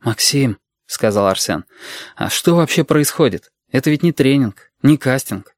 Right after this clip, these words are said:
это шаманство какое-то». «Игра».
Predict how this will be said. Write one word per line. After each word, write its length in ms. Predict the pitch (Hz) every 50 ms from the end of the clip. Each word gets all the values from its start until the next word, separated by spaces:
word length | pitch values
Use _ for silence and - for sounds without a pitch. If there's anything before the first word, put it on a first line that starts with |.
| _ -
это 180 | 143 135 143
шаманство 560 | 131 - 160 151 143 131 131 143 - - 139 127
какое-то». 520 | - 131 - - 117 101 95 - - - _ _ _ _ _ _ _ _ _ _ _ _ _ _ _ _ -
«Игра». 460 | - 107 113 135 156 202 262 269